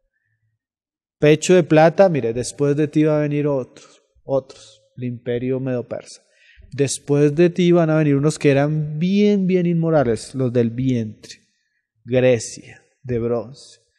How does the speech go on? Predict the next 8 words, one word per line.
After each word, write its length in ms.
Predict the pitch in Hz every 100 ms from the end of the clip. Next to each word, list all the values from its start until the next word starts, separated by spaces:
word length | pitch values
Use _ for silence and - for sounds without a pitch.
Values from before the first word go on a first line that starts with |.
| _ - -
Pero 220 | 139 135 135
después 520 | 123 - 139 139 139
de 220 | 156 160
ello 340 | 147 170 190 175 156 135
viene 340 | 131 131 139 147
uno 240 | 147 147
como 380 | - 143 131 117
hierro, 580 | 117 127 123 - -